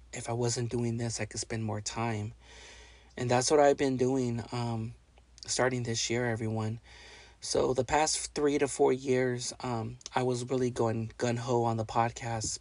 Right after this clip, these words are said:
but now knowing what I know now,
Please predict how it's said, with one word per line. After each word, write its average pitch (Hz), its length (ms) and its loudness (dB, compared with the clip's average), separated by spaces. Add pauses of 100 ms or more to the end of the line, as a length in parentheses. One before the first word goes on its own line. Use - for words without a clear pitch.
but 117 260 -2
now 120 540 -2 (1500)
knowing 131 420 2
what 131 140 4
I 120 100 0
know 120 240 0
now, 117 640 -4